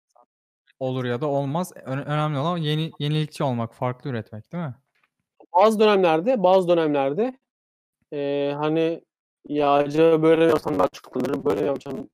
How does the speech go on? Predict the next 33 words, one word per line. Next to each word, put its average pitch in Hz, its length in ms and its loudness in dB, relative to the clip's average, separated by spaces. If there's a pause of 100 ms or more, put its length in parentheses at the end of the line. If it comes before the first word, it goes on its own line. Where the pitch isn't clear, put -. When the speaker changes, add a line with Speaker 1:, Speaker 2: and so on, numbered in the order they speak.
(160)
Speaker 2:
yapsam 127 460 -6
daha 123 200 0
iyi 123 60 -4
olur?" 147 240 -4
diye 156 360 0
düşünceler 160 360 0
oluyor. 151 260 0
Benim, 151 200 0 (120)
bende 151 300 4
de 135 60 2
oldu. 131 640 -2 (140)
Birçok 160 240 -6
kişide - 220 -2
bende 151 260 2
bunlar 175 140 2
olur. 147 280 -4 (560)
Ama 180 240 4
bu 196 80 0
şarkı, 160 560 0 (540)
bu 175 180 2
şarkılar 156 640 0 (440)
hiç - 220 -2
dinlenmeyebilir 185 540 2
abi. 143 240 2
Ben 175 240 2
bunu 180 300 0 (100)
otuz 170 320 0
yıl 170 60 0
sonra 170 300 2
geri 165 220 4
baktığımda 160 640 2 (500)
çok 160 300 -4
güzel 175 460 2